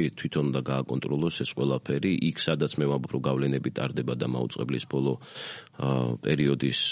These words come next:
ვითარებას რო გადავაყოთ თვალი, წინა საარჩევნო პერიოდში უთოდინმა გვითხრა, მ,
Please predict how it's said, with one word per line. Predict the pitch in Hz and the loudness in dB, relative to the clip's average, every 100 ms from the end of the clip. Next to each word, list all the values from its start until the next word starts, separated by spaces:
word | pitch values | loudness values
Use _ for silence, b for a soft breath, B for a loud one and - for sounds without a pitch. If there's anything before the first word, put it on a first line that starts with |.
| 64 58 | 0 0
ვითარებას | 62 - 67 58 - | -2 0 0 -2 -2
რო | - | -2
გადავაყოთ | 69 69 65 58 60 - | 0 2 2 0 -4 -8
თვალი, | - 69 78 101 110 104 B B _ _ _ _ _ _ _ _ _ _ _ | -4 0 2 4 2 0 B B _ _ _ _ _ _ _ _ _ _ _
წინა | - 85 78 | -2 2 4
საარჩევნო | - 76 - 71 | 4 2 2 0
პერიოდში | - 78 87 98 101 | 2 2 2 2 2
უთოდინმა | 76 - 73 71 82 98 | 2 2 2 2 2 2
გვითხრა, | 78 - - - B B B _ _ | 0 -2 -6 -10 B B B _ _
მ, | - | -4